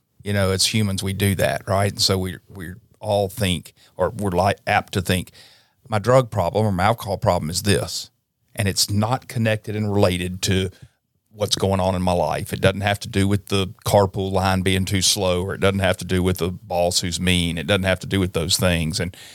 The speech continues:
you know, that ball starts rolling typically not from a craving particularly or something focused on the addiction, but I use a term a lot in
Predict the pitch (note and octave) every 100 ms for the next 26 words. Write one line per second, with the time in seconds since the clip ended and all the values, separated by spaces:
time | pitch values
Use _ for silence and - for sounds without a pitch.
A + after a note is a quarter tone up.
0 | - - - - F#2+ F2+ C3+ G#2+ - G2+
1 | A2+ A2 - F#2+ - F#2 G2+ C#3 G#2 F#2
2 | G#2 F#2+ F#2+ F#2 F#2 F#2 A2+ - A2 F#2
3 | F2+ - _ - - G#2+ G#2+ G2 F2+ F2
4 | E2+ G2+ F2+ F#2 F#2+ G2 A2+ F2 G2+ F#2+
5 | F#2 F2 A#1 _ - G#2+ G#2 F#2 - F2
6 | F#2+ G2 F2 F#2+ D#2+ G2 C#3 - F#2 F#2
7 | F#2 F#2 - _ _ _ _ _ _ _
8 | - A2+ A2+ F#2 - A2+ G2 F#2+ F#2+ F#2+
9 | F#2+